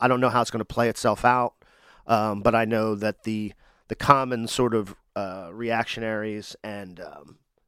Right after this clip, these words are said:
right-wingers here, uh, have, have told the University of Pennsylvania that they have a problem with this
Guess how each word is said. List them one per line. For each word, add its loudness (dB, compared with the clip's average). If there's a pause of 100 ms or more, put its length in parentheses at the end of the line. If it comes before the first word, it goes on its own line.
right-wingers -6
here, 0 (440)
uh, -4
have, -8 (220)
have -12
told -4
the -10
University -6
of -12
Pennsylvania -6
that -16
they -10
have -12
a -16
problem -6
with -12
this -10